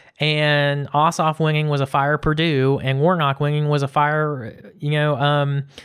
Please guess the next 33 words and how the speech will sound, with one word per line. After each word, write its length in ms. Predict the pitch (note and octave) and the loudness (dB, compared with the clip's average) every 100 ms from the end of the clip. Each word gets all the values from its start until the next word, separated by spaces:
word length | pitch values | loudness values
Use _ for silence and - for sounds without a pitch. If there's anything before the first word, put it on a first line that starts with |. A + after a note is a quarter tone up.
| - - | -20 -2
Kelly 220 | D#3+ D#3+ | 0 2
Loeffler. 560 | E3+ G3 - F2+ E2 - - _ | 2 0 -2 -10 -12 -18 -20 _
And 240 | C#3+ D3 C#3+ | 0 0 0
so 600 | D#3+ D3+ D3 C#3 - - _ _ _ _ _ - | 2 2 2 -2 -8 -16 _ _ _ _ _ -4
Abrams 400 | G3 A#3+ G#3+ - | -2 2 0 0
has 300 | F#3+ A3 F3 | -2 -2 -2
good 280 | C3+ D#3 E3+ | 0 0 0
examples 680 | C3 C#3+ F#3 E3+ D3 C3+ | 0 0 0 -2 -6 -6
to 100 | - | -10
point 340 | - B3+ A3+ - | -6 -6 -6 -6
to, 100 | C3 | -6
and 120 | B2 | -4
she's 180 | F#3 F3 | -4 -4
a 60 | |
great 300 | C#3 E3 F#3+ | 0 0 0
messenger, 480 | C#3 F3 F3 B2+ A#2 | -2 -2 -4 -6 -6
and 100 | A#2 | -6
so 120 | C#3 | -8
she 180 | C3+ D#3 | -8 -8
could 520 | C#3 - G3+ F3+ C3+ | -10 -4 -2 -2 -6
do 200 | C3 F#3+ | -2 0
this 240 | F#3+ C3+ D3 | 0 -2 -2
message 400 | F3+ - C#3 B2 | -4 -2 -6 -6
if 80 | - | -8
she 100 | A#2+ | -4
wanted 320 | D#3+ F3 B2 | -2 -2 -4
to. 280 | B2 A2+ A#2 - - - - | -6 -6 -6 -12 -20 -20 -6
I 80 | D3+ | -2
don't 300 | F3 F#3+ D#3+ | 0 0 2
know 160 | E3 | 2
why 400 | C#3+ C#3 E3 E3 | 2 0 2 0
she 220 | D#3 D#3 C3+ | -2 -6 -4
hasn't 500 | D#3+ D#3 C#3+ - | -4 -2 -4 -6